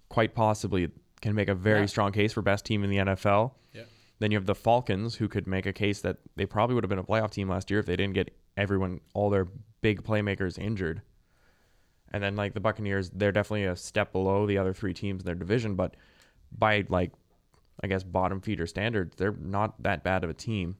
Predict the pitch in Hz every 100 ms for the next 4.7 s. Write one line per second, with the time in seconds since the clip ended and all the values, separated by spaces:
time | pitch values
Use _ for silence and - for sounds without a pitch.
0 | _ 120 110 104 107 104 110 - - 98
1 | 98 98 104 104 95 95 104 90 - 90
2 | 90 - 90 107 110 101 98 95 - 92
3 | 87 107 113 - 139 170 - - - -
4 | 104 117 123 131 131 117 90